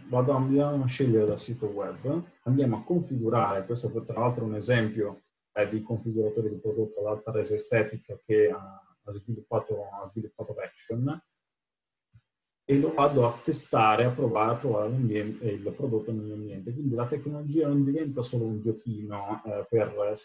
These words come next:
per l'interattività banalotta, diventa proprio un sistema di integrazione di quello che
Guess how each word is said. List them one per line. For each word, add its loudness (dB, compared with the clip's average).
per -6
l'interattività -4
banalotta, -2
diventa 0
proprio 0
un 0
sistema 0
di 2
integrazione 2
di 0
quello 2
che 0